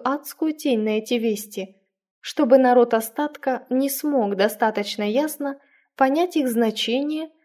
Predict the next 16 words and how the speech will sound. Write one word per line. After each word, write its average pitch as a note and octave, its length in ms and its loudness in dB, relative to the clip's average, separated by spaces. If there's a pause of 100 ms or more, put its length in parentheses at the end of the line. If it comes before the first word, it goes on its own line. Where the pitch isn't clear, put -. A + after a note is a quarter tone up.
(100)
времени D4 800 0 (120)
и D4 100 -2
место. G3 600 -2 (920)
Но B3 180 6
великие D#4+ 520 4
вести D#4 400 0
живы A#3+ 560 0 (380)
и B3+ 140 2
должны C4 400 8
оказывать B3+ 520 4
своё A#3+ 260 6
влияние A3+ 680 0 (220)
на B3 160 2
нашу D#4+ 340 0
религиозную A#3+ 720 4
жизнь D4 360 -2